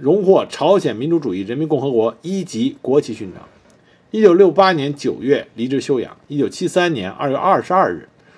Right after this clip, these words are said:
曾泽生因病在北京逝世，终年七十一岁。他临死前啊，临去世前，他最大的遗憾是什么呢？就是到了他去世、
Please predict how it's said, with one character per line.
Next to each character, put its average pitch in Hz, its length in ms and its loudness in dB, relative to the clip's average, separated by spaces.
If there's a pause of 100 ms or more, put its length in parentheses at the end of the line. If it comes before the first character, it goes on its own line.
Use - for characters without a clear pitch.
(140)
曾 208 180 4
泽 202 140 2
生 175 300 0
因 180 240 -2
病 185 220 -2
在 127 140 -2
北 80 200 -10
京 104 140 -14
逝 - 180 -6
世， - 260 -8
终 131 180 -6
年 113 220 -10
七 139 160 -8
十 113 120 -8
一 117 120 -8
岁。 - 200 -12 (760)
他 254 140 6
临 247 240 4
死 147 180 -6
前 107 340 -8
啊， 95 180 -12
临 127 200 -4
去 214 200 -2
世 135 160 -4
前， 104 380 -10
他 - 120 -4
最 214 240 2
大 147 120 2
的 117 60 0
遗 107 120 -4
憾 127 160 -6
是 113 100 -10
什 - 160 -14
么 - 100 -20
呢？ - 60 -20 (380)
就 185 140 2
是 131 140 -2
到 147 200 2
了 107 100 0
他 131 340 -6 (180)
去 - 260 -8
世、 180 320 0